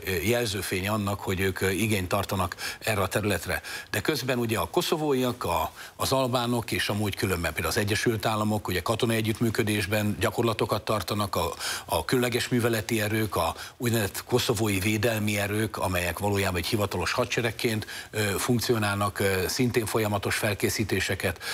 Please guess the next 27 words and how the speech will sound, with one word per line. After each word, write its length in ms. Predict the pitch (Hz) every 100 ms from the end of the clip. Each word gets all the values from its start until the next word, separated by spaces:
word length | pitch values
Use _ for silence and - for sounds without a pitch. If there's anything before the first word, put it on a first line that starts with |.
| -
végeznek, 520 | 98 123 131 110 120
és 120 | 117 101
döntő 340 | 123 117 107
részében 380 | 113 113 104 104
ugye 180 | 101 92
felkelés 580 | 113 110 107 92 90
elleni 260 | 107 95 90
műveleteket, 760 | 101 101 95 82 87 90 - 117
ö, 240 | 85 80
gyakorolnak 640 | 87 101 104 87 80 76
be, 220 | 92 180 185 - - -
és 160 | 151
ezt 160 | 147 -
ugyanúgy 340 | 156 143 123 -
tisztában 480 | 123 - 110 101 98
vannak 300 | 101 98 -
ezzel 380 | 101 104 117
a 420 | 123 - 95 92 - -
szerbek 460 | - - 113 82 87
is, 180 | 131 -
akik 360 | 104 - 95
ugye 180 | 98 95
például 240 | 101 87 87
Mitrovica 480 | 101 113 90 -
környékén, 640 | 87 104 92 87 - 78 85 - -
ö, 80 | - 87 82 -
élnek, 440 | 131 160 175